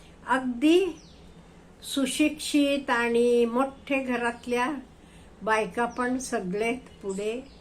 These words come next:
वावरत होत्या. हे मध्यम वर्गीयातल्या, एवढ्या त्या घरातलं काम म्हणा, मुलांना मोठं करणं, हे तर होतं त्यांचं कम्प्लीट.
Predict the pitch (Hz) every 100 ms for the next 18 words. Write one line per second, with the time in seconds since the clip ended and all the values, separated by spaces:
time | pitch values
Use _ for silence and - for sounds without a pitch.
0 | - - 180 214 208 180 180 190 180 -
1 | 175 165 156 160 190 214 208 196 185 208
2 | 240 330 - - - - - - - -
3 | - - - - 220 233 175 214 202 185
4 | 180 165 170 175 - - - - - -
5 | - - 220 220 214 240 247 247 247 370
6 | 226 180 185 196 190 190 - 196 202 -
7 | 190 185 185 180 175 175 180 190 196 175
8 | 175 175 185 175 - 175 165 175 160 165
9 | 170 175 175 175 175 175 202 247 - 175
10 | 160 160 156 - 294 - - - - -
11 | - 202 180 165 185 170 170 175 190 175
12 | - 160 147